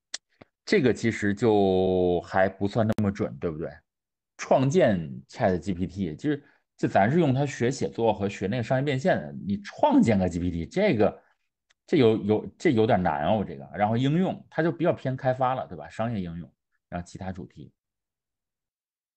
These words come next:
这个是网址，对啊，Notion，Notion 既有A P P，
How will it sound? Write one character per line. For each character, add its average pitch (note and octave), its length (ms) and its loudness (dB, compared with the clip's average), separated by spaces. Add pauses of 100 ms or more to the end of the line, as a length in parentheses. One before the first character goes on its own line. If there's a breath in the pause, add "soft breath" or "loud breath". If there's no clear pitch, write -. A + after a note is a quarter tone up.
(2500)
这 C3 120 -4
个 A#2 60 -2
是 A#2+ 120 -8
网 G2 200 -2
址， F2 180 -12
对 D#3 180 0
啊， C#3 260 0 (840)
Notion，Notion C3 1040 2
既 C#3 120 0
有 C3 100 6
A A2 120 2
P A2+ 120 2
P， G#2+ 100 -2